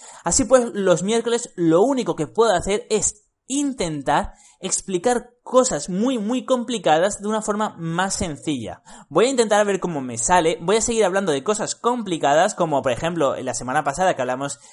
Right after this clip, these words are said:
del json o la anterior del ob-, eh, del Object Story o del OpenStack. Pues voy a hablar de cosas complicadas, pero voy a intentar hacerlo de una forma un poquito más amena.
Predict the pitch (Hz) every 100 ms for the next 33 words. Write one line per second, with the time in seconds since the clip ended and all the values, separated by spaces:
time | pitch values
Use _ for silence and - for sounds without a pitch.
0 | _ - 123 113 139 202 190 165 156 147
1 | 127 127 123 123 131 165 139 131 127 -
2 | 156 147 - 139 135 127 123 120 120 -
3 | _ _ _ 175 151 165 160 190 208 180
4 | 170 180 139 139 143 170 156 143 185 196
5 | - - - 180 175 247 254 226 160 214
6 | 226 180 254 262 240 220 202 214 226 226
7 | 277 262 247 247 226 233 226 220 220 220
8 | 214 214 - 214 214 185 196 180 180 147
9 | 151 156 120 107